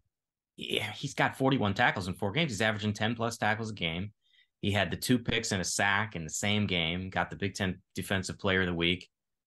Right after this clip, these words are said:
I think he's been every bit as good as people hoped he could be when transitioning to this defense. And, and really, and this is a good segue 'cause I'm writing about him for this week, had a chance to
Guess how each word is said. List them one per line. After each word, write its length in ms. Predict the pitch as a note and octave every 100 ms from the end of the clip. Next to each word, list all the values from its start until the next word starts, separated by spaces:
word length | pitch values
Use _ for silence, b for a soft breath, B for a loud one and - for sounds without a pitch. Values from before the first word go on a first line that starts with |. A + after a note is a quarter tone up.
| _ F#2+
I 100 | G#2
think 160 | A2+
he's 140 | G#2+ -
been 220 | G2+ F#2+
every 220 | F#2 G#2+
bit 140 | G#2+
as 140 | G#2 F#2+
good 240 | G2 G2+
as 160 | G2 F2
people 500 | G#2 F#2+ G2 F#2+ -
hoped 300 | G#2+ A2 A2+
he 120 | G#2+
could 180 | G#2 E2+
be 460 | F2+ F#2 G#2 A2 A2 _ _ _ _ _
when 260 | F#2 F#2+ F#2
transitioning 640 | G2 F#2+ F2 F#2 F#2+ F#2
to 80 | F#2
this 200 | F2+ -
defense. 500 | E2+ D#2 F#2+ G2 G2+
And, 120 | F#2 -
and 200 | F#2+ F#2
really, 340 | A#2 A#2 G#2
and 300 | D#2+ F#2 F2+ - _
this 160 | - -
is 260 | D#2 - -
a 60 | - _ _
good 140 | - D2
segue 360 | D2 E2 E2
'cause 140 | E2 D#2+
I'm 140 | D#2
writing 240 | D#2+ C3+ D2+
about 240 | C2+ C#2
him 80 | C#2
for 100 | C#2
this 180 | C2+ -
week, 160 | D#2
had 100 | D#2+
a 40 | D2+
chance 280 | E2 D#2
to 160 | -